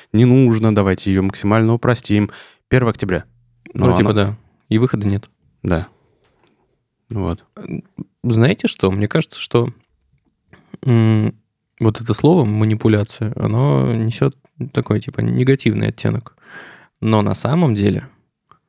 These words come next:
Speaker 2: э, ничего такого страшного в таком подходе нет.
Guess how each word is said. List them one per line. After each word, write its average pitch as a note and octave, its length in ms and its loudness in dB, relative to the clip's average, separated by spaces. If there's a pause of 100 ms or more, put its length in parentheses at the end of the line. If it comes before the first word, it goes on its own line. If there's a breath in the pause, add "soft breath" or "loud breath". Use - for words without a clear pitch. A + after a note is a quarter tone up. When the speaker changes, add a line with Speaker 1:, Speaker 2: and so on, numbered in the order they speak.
(400)
Speaker 2:
э, A2 220 -2
ничего A2+ 540 -2
такого G#2+ 300 -2
страшного A#2+ 580 -2
в - 100 -16
таком - 320 -2
подходе A2 400 -2
нет. G#2+ 320 -2